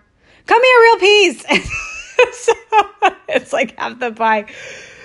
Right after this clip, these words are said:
So don't be like Joey, um, but get yourself where you just taste it.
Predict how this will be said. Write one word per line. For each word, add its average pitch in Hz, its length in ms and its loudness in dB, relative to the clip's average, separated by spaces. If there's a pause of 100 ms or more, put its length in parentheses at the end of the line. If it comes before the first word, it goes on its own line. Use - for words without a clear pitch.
So 269 460 2
don't 320 180 -2
be 349 100 -2
like 220 200 -2
Joey, 190 420 -4
um, 269 480 2
but 247 260 -2
get 330 140 -2
yourself 294 400 -2
where 247 80 -2
you 233 140 -2
just 226 240 -6
taste 233 420 -8
it. 180 100 -6